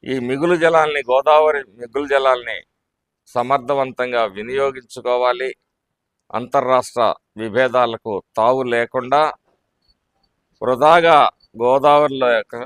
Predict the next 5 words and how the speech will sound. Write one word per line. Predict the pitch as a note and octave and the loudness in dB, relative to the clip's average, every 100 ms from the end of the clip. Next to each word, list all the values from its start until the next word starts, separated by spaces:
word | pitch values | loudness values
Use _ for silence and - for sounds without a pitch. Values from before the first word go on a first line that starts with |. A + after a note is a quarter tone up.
| - | -14
నా, | G#2+ G#2 G#2 F#2 D#2 _ _ _ _ - - - | -14 -10 -8 -6 -8 _ _ _ _ -20 -20 -8
బంగాళాఖాతంలో | A2 B2+ D3 D3 C#3 C3+ B2 A#2+ A#2 | -4 2 4 6 4 0 0 -4 -4
కలిసిపోతున్న | A2 A2 G#2 - A2 G#2+ G#2+ G#2 | -4 -4 -6 -10 -6 -6 -6 -8
గోదావరి | F#2 A2+ C3 C#3+ C#3+ A#2+ | -2 0 4 4 2 0
జలాల్ని | A#2 A2 G#2+ G2+ | -2 -2 -2 -6